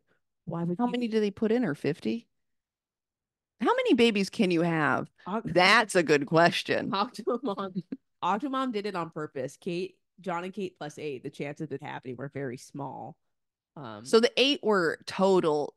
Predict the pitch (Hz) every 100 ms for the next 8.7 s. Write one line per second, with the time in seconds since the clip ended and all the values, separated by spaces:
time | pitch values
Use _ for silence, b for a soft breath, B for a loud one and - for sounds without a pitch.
0 | _ - 233 220 220 180 165 160 151 175
1 | 220 139 127 202 156 - 185 196 202 -
2 | 160 151 131 127 147 170 170 160 151 143
3 | 131 131 151 _ _ _ - - 147 -
4 | - 165 165 151 147 - 147 123 - _
5 | - - - - - - 120 185 190 -
6 | - - - _ _ - 208 208 214 262
7 | - 226 190 131 135 - 160 151 151 143
8 | 143 190 320 - 175 180